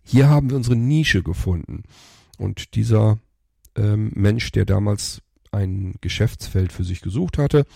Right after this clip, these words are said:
habe ich dann gesagt, ja, wenn du programmieren kannst und meinst, du kannst die Rechner irgendwie anders gestalten, irgendwie anders aufbauen oder aber günstigere Preise anbieten. Also du musst irgendeinen Weg finden, warum die Menschen bei dir kaufen sollten. Wenn du selbst bei dir keinen Rechner,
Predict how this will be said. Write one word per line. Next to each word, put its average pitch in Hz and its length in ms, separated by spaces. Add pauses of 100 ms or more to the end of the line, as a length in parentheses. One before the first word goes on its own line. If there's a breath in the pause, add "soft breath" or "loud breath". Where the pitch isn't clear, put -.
(440 loud breath)
habe 101 140
ich - 40
dann 104 160
gesagt, 107 280
ja, 104 180
wenn 110 180
du 107 200
programmieren 104 640
kannst 147 400
und - 180
meinst, 101 400
du 117 60
kannst - 360
die 110 100
Rechner 107 360
irgendwie 113 460
anders 113 420
gestalten, 117 480
irgendwie 101 280
anders 101 260
aufbauen 131 560
oder 160 480
aber 156 320 (340 loud breath)
günstigere 87 480
Preise 92 500
anbieten. 80 300
Also 98 160
du 117 60
musst - 240
irgendeinen 123 640
Weg 113 220
finden, 175 380 (300 loud breath)
warum 95 280
die 113 80
Menschen 90 340
bei 117 100
dir 127 140
kaufen 117 320
sollten. 87 240
Wenn 127 140
du 113 120
selbst 117 400
bei 101 120
dir 92 180
keinen 92 240
Rechner, 90 400